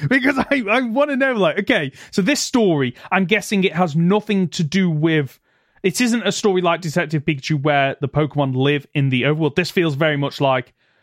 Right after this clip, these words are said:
I've, I've playing this old game that I loved as a child. I'm rediscovering it, and then how am I going to?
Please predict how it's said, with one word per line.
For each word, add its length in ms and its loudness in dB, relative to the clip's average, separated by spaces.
I've, 280 -2
I've 200 0
playing 280 0
this 200 -4
old 320 0
game 460 2
that 440 -2
I 160 0
loved 380 0
as 120 0
a 40 0
child. 540 -2
I'm 140 0
rediscovering 760 -2
it, 160 0
and 200 -4
then 180 -4
how 300 -2
am 100 -4
I 120 0
going 360 -2
to? 320 -2